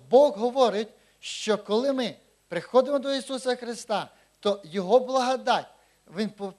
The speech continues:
по благодаті дивиться на кожного із нас абсолютно інше, ніж дивимося ми, люди. Ми всі одне в Ісусі Христі. І сьогодні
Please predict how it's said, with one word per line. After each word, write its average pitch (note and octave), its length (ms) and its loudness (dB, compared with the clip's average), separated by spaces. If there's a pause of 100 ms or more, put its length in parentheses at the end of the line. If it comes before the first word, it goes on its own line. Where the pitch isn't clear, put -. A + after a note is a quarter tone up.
по A#3 120 4
благодаті A#3+ 760 -2 (160)
дивиться A#3+ 540 -2
на F#3+ 160 -6
кожного B3+ 460 -4
із A#3+ 260 -8
нас G3+ 260 -4 (280)
абсолютно A3+ 920 -2 (160)
інше, C4 600 -6 (220)
ніж G#3 400 -4
дивимося A#3 840 0
ми, F#3 400 -4 (160)
люди. F3+ 360 -4 (200)
Ми G3+ 340 -4
всі A#3+ 480 -8 (240)
одне A3 720 -2 (180)
в E3 400 -2
Ісусі F#3+ 800 -8 (220)
Христі. D#3 480 -14 (1700)
І A#3+ 120 -4
сьогодні A3 800 0